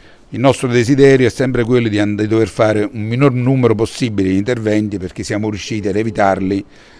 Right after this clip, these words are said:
facendo rispettare quelle regole che sono messe a servizio della collettività.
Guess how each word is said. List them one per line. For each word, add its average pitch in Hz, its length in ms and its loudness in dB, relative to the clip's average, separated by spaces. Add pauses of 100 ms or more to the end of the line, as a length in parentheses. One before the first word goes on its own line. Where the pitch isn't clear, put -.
(200)
facendo 117 400 0
rispettare 127 680 2
quelle 110 220 0
regole 127 580 0
che 101 140 -12
sono 113 240 -4
messe 113 260 -4
a 98 60 -4
servizio 110 480 -6
della 92 160 -2
collettività. 87 640 -6